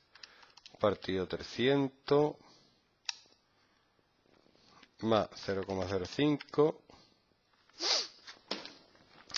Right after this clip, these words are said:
da que el intervalo es de menos infinito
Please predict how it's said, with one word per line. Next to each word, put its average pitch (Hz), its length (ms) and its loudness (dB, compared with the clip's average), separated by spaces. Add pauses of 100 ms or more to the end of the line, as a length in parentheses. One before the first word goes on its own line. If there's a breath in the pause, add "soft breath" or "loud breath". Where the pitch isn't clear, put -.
(140)
da 135 180 10
que 139 60 4
el 139 80 8
intervalo 120 540 6
es 82 100 0
de 98 140 0
menos 98 260 2
infinito 131 760 2